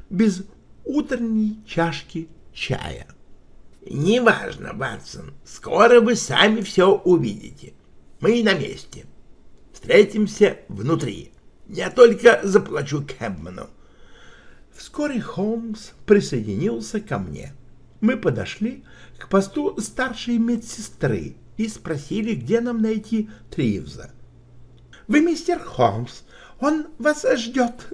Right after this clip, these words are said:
Да, доктор Тривз получил вашу телеграмму. Сюда, пожалуйста».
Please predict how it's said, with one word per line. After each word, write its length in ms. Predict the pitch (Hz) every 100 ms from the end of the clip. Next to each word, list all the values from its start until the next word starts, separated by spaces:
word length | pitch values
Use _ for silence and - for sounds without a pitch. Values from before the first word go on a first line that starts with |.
| 254
Да, 240 | 240 269
доктор 400 | 240 262 - 247
Тривз 420 | 220 285 302 - - - -
получил 840 | - 269 294 - 214 208 208 202 233
вашу 360 | 220 240 254 254
телеграмму. 760 | 269 277 233 220 202 208 220 - -
Сюда, 260 | - 320 311
пожалуйста». 760 | 139 139 104 - - 160 147